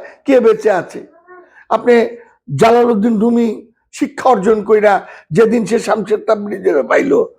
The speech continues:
মুরক্ষর খাতায় নাম দিয়ে দিল। মিলেই না প্রচলিত সে লেখাপড়ার সাথে,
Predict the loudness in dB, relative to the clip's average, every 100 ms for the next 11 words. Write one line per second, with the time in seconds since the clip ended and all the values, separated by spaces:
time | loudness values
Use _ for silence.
0 | _ _ _ 0 2 2 -2 -2 -2 -4
1 | -4 -4 -8 -8 -10 -10 -16 _ _ _
2 | _ -20 -20 -20 _ _ 0 2 4 4
3 | 4 2 2 0 0 -2 -2 -2 -2 0
4 | 0 0 -2 -2 -2 -4 -4 -4 -4